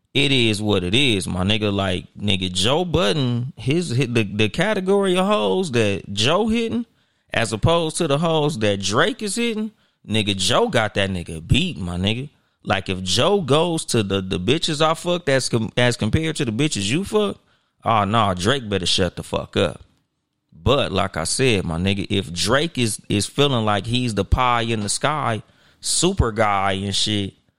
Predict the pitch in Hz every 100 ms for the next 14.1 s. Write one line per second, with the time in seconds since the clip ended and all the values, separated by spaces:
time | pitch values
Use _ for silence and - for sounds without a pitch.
0 | _ _ - 98 101 156 175 95 85 -
1 | _ _ _ _ _ 92 135 202 202 190
2 | 196 196 160 - 185 190 165 151 185 196
3 | - 123 117 110 98 90 90 101 143 180
4 | _ _ _ _ - 143 151 135 120 -
5 | 160 196 156 143 - 143 127 120 135 190
6 | 131 170 147 107 135 147 - 107 98 127
7 | - 127 104 - _ _ _ _ _ _
8 | _ _ _ _ _ _ _ - 101 135
9 | 123 123 123 113 107 98 - 131 123 -
10 | 127 127 - 85 98 127 123 - 107 92
11 | 90 135 123 127 - _ _ _ - 95
12 | 92 - 185 113 104 143 131 - 131 107
13 | 101 165 104 98 139 - 82 87 101 110